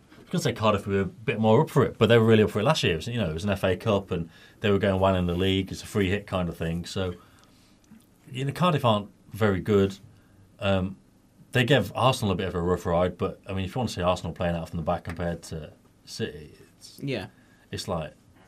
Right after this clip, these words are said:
Speaker 1: a boy doing a man's job, can't it? It's like a fetus doing a man's job. You know, they were shocking. Like, they were just, they just can't do it. So if City <laughs> play, if, if City do what they normally do, even if, God, even if they play like they did last night, they,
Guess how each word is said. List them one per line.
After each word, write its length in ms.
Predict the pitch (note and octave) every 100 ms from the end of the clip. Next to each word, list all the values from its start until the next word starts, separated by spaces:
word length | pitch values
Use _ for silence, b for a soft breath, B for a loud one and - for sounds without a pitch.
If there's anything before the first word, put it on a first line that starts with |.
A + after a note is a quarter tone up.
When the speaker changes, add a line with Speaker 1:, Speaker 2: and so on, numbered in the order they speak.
| _
Speaker 1:
a 80 | A2
boy 260 | F#2+ F#2+ F2+
doing 200 | F2+ E2
a 40 |
man's 240 | E2+ E2+ -
job, 240 | G2+ G2+
can't 140 | F2+ E2+
it? 20 |
It's 100 | E2
like 220 | F#2 D#2+ - - _ _ _ _ _ b b G2+
a 40 |
fetus 460 | - A#2 A2+ E2 -
doing 180 | E2
a 60 | E2
man's 240 | E2 D#2+ D#2
job. 220 | E2+ D#2+
You 60 |
know, 100 | F2+
they 80 | F2
were 60 | F2
shocking. 400 | F2 A2+ - E2
Like, 160 | F2 F#2+
they 80 |
were 60 | G2
just, 180 | F#2+ - B
they 80 | -
just 100 | A2+
can't 240 | - A#2+ G#2
do 140 | B2+
it. 160 | E2 - b
So 360 | - A#2+ A2 - B B
if 300 | B2 - -
City 280 | - E3+ E3+
<laughs> 40 |
play, 380 | C#3 C3+ B2+ - - B B B
if, 160 | C3+ -
if 220 | D#3+ -
City 240 | G3+ E3
do 180 | B2+ C#3
what 120 | B2
they 120 | G#2+ G#2
normally 380 | A2 F#2+ F2 E2
do, 320 | E2+ D#2+ D#2+
even 220 | D3 D3+
if, 100 | C3
God, 200 | - B2
even 160 | F3 F3
if 80 | D3
they 80 |
play 160 | B2+ A#2
like 100 | G#2
they 60 | F2+
did 120 | F#2
last 220 | F#2+ F#2+
night, 220 | F2 D#2+
they, 140 | G2+